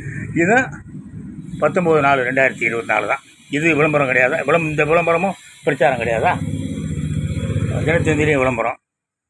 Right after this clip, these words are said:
இது இருபத்தொம்பது தான். எங்களை மாதிரி ஏழை பாலங்க என்ன பண்றது? ஆறு மணிக்கு பேக்கப், பேக்கப், பேக்கப்னு போலீஸ்காரன் விரட்டி விட்டாங்களே, இனிமே நீங்க பேசக்கூடாதுன்னு. ஒத்தவர்களா ஒரு எல்லாம் விளம்பரம், விளம்பரம், விளம்பரம் பண்றாங்க. இது பிரச்சாரம் தான்.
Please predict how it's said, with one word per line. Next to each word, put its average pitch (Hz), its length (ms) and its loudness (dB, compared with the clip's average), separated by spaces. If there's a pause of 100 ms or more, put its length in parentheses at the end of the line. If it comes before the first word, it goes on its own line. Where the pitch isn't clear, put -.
(580)
இது 147 160 0
இருபத்தொம்பது 139 580 2
தான். - 320 -4 (1700)
எங்களை 156 260 2
மாதிரி 160 260 4
ஏழை 180 120 6
பாலங்க 156 260 2
என்ன 147 180 2
பண்றது? 135 520 0 (420)
ஆறு 156 240 2
மணிக்கு 160 240 2
பேக்கப், 165 340 0
பேக்கப், 165 300 2
பேக்கப்னு 165 360 0
போலீஸ்காரன் 143 340 2
விரட்டி 143 220 2
விட்டாங்களே, 120 440 2 (380)
இனிமே 147 240 0
நீங்க 135 180 2
பேசக்கூடாதுன்னு. 117 480 -2 (680)
ஒத்தவர்களா 139 500 0
ஒரு 135 240 2
எல்லாம் 143 360 0
விளம்பரம், 151 360 2
விளம்பரம், 156 300 0
விளம்பரம் 160 300 2
பண்றாங்க. 147 280 0
இது 123 100 -2
பிரச்சாரம் 139 380 -2
தான். 160 200 0